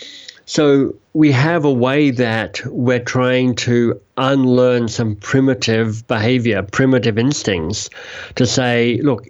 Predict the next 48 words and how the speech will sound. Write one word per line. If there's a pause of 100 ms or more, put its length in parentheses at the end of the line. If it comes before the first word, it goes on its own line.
when
you
stay
curious, (480)
you
actually
put
yourself
in
a
place
of
unknowing (240)
a
little
bit
longer." (500)
And
there's
one
part
of
us
that
goes,
"Why
would
I
do
that? (1080)
<laughs>
Aren't
I
at
risk?" (360)
But
the
truth
is,
you
know,
in
our,
in
our
more
civilized
times,